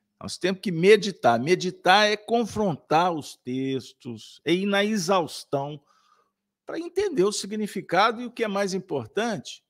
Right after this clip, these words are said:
o que tem a ver com a nossa realidade. Pois bem. Então, nós escutamos Kardec dizendo que pobres de espírito é um diálogo não com aqueles que não possuem inteligência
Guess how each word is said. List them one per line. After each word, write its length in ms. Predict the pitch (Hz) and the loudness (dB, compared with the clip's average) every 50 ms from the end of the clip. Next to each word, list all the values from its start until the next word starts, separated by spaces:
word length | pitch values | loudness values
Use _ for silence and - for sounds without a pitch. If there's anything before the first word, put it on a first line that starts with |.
| _ _ | _ _
o 20 | |
que 120 | - 254 220 | -12 -12 -10
tem 180 | - 220 220 | -6 -4 -2
a 100 | 220 196 | -2 -2
ver 480 | 147 123 120 139 147 170 190 233 233 - _ | -2 -2 -2 0 0 0 0 -2 -6 -16 _
com 120 | - - 185 | -4 0 0
a 40 | 175 | 0
nossa 400 | 151 143 143 160 156 - 175 160 | 2 0 -2 -2 -2 -2 -4 -4
realidade. 800 | 143 151 156 151 151 147 120 104 85 76 - - - - _ _ _ _ _ _ _ _ _ _ _ _ _ _ _ _ _ _ _ _ _ _ _ _ _ _ _ _ _ _ _ - | -2 -2 -2 -2 -2 -2 -2 -2 -4 -4 -6 -10 -14 -20 _ _ _ _ _ _ _ _ _ _ _ _ _ _ _ _ _ _ _ _ _ _ _ _ _ _ _ _ _ _ _ 2
Pois 200 | - 180 165 113 | 6 6 6 6
bem. 160 | - - 185 _ _ _ _ _ _ _ _ _ _ _ _ _ _ _ _ _ _ _ _ _ _ _ _ _ _ - - | 4 -4 -8 _ _ _ _ _ _ _ _ _ _ _ _ _ _ _ _ _ _ _ _ _ _ _ _ _ _ -4 -2
Então, 400 | 202 202 285 294 302 285 240 - - - _ _ _ _ _ _ _ _ _ _ _ _ _ _ _ _ _ _ _ - | 4 6 6 8 8 6 2 0 -6 -16 _ _ _ _ _ _ _ _ _ _ _ _ _ _ _ _ _ _ _ 2
nós 420 | 175 196 240 233 214 - - - - _ _ _ - | 6 8 8 8 6 4 0 -6 -8 _ _ _ -12
escutamos 560 | 139 - - - - - - 139 123 123 120 | -12 -8 -4 -4 -4 0 2 2 2 2 -2
Kardec 540 | - - 180 160 147 127 147 160 185 - - | 0 2 2 2 2 2 2 0 0 0 -4
dizendo 580 | - 262 233 202 143 143 127 110 90 85 - - _ | -8 -6 -4 -2 0 0 0 0 -2 -4 -10 -16 _
que 80 | - 196 | -16 -16
pobres 580 | - _ _ - 190 196 202 233 196 185 156 | -16 _ _ 4 8 8 8 8 8 2 -4
de 120 | 127 131 127 | -4 -4 -4
espírito 680 | 110 - - - 170 196 196 147 107 - _ _ _ _ _ _ _ _ _ _ _ _ _ _ _ _ | -4 -6 -6 -2 0 0 0 0 -2 -10 _ _ _ _ _ _ _ _ _ _ _ _ _ _ _ _
é 120 | - 196 226 | -2 -2 -2
um 180 | 240 240 226 | 0 -2 -4
diálogo 640 | 175 160 175 185 202 202 190 170 135 117 110 107 104 | -2 2 4 6 6 8 6 4 2 0 -2 -4 -4
não 300 | 113 139 202 262 302 320 | -2 -2 0 0 0 0
com 100 | 311 339 | 0 0
aqueles 440 | 302 285 240 - 220 220 214 202 190 | 0 0 0 2 2 2 2 2 -2
que 100 | - 226 | -2 0
não 160 | 208 208 220 | -2 -2 -2
possuem 520 | 208 - 202 180 175 - - 196 202 202 196 | 0 2 2 2 2 -2 -4 -4 -2 -2 -2
inteligência 920 | 185 - 202 196 175 151 123 101 104 113 107 92 - - - - - - | -2 0 0 0 0 0 -6 -6 -6 -6 -6 -8 -10 -12 -14 -16 -18 -20